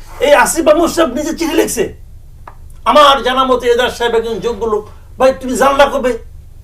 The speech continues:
আপনি জানলেন কবে? দিনে দিনে বয়স আপনার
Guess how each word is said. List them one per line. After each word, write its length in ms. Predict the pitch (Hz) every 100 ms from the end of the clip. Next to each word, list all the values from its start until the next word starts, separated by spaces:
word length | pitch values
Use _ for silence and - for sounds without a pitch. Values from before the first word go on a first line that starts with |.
| - - - - - - - - - - - - - - - -
আপনি 240 | 214 -
জানলেন 380 | 285 294 330 339
কবে? 380 | 349 262 185 - - -
দিনে 260 | 170 294 320
দিনে 200 | 381 311
বয়স 320 | 277 285 311
আপনার 220 | 311 320